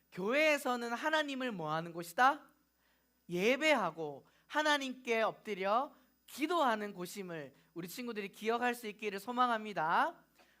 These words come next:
우리가 교회가 교회되기 위해서 가장 먼저 해야 할 일이 있어요.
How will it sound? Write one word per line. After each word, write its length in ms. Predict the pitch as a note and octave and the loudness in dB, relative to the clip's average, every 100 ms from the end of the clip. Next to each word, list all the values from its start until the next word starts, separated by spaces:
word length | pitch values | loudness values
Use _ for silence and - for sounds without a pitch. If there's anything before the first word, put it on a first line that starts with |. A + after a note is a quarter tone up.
| - | -10
우리가 380 | G3+ B3 A#3 | -4 0 0
교회가 520 | A#3+ A3+ C#4+ E4 D#4+ D4+ | 0 0 2 6 6 6
교회되기 680 | A#3+ A#3+ C#4+ C#4+ C#4 B3+ G#3+ | 2 4 4 2 0 -2 -4
위해서 540 | G3 F#3 A#3 G3+ - - _ | -4 2 4 4 2 -10 _
가장 340 | - F#3+ A#3+ A3 | -4 0 2 2
먼저 560 | G#3 G#3+ B3 C#4+ E4+ - _ - | -2 2 4 6 4 -2 _ 0
해야 240 | D#4+ F4 | 6 8
할 280 | F4 C4+ G#3+ | 8 6 2
일이 160 | F3+ D#3+ | 0 -6
있어요. 440 | D3+ D3 B2 A2 | -8 -8 -10 -12